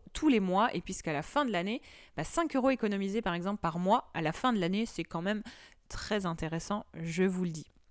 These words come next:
Troisième point, troisième façon dont, euh, bah, peut-être vous dépensez de l'argent inutilement, ce sont les abonnements ou les cartes de réduction payantes.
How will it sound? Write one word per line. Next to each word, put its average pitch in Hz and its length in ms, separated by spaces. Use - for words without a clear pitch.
Troisième 254 560
point, 269 340
troisième 214 420
façon 233 480
dont, 196 460
euh, 175 100
bah, 156 200
peut-être 214 680
vous 185 260
dépensez 214 440
de 202 40
l'argent 196 360
inutilement, 247 840
ce 208 160
sont 247 300
les 190 340
abonnements 240 580
ou 233 300
les 175 160
cartes - 400
de 175 140
réduction 180 540
payantes. 254 580